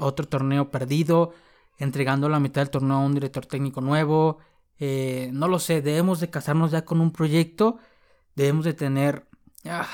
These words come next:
paciencia, por llamarlo de alguna manera, y es que está cabrón, ¿no? Está cabrón porque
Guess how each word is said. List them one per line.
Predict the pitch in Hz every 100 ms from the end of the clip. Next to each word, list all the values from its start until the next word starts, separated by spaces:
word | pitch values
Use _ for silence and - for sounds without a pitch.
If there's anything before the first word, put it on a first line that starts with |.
| - - _ -
paciencia, | 160 - - 196 247 277 254
por | 190
llamarlo | 165 156 160
de | 175
alguna | 185 190
manera, | 165 143 160 220 - _ _ _ _ _ _ _ _ _
y | 156
es | 160
que | 233
está | 233 226
cabrón, | 240 214 220 240 185
¿no? | 175 214
Está | - 165
cabrón | 202 170 170 185
porque | 185 170 - 147 127 -